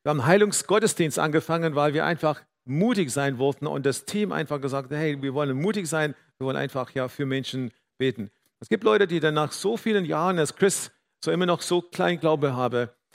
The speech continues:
Ich möchte euch dann ermutigen, mach dich auf den Weg. Was hast du, was du geben kannst? Es geht nicht darum, dass du jetzt plötzlich dann, weißt du, von null auf hundert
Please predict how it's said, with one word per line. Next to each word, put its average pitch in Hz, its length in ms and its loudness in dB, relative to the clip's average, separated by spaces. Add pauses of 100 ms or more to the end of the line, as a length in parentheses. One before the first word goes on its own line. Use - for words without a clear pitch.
(160)
Ich 131 160 -6
möchte 151 260 0
euch 143 200 -2
dann 135 160 -2
ermutigen, 143 840 0 (240)
mach 156 300 0
dich - 220 -4
auf 151 220 -2
den 131 180 -4
Weg. 151 340 2 (160)
Was 170 260 -2
hast 185 300 -4
du, 180 460 0 (680)
was 147 180 2
du 160 120 -2
geben 151 300 2
kannst? 113 540 -6 (1500)
Es - 80 -20
geht 151 200 4
nicht 180 220 2
darum, 202 360 2 (540)
dass 156 220 2
du 156 100 0
jetzt 147 340 2 (160)
plötzlich 160 500 -2
dann, 135 280 -4 (560)
weißt 156 200 0
du, 165 40 -4
von 143 180 -4
null 175 160 0
auf 175 240 0
hundert 185 260 0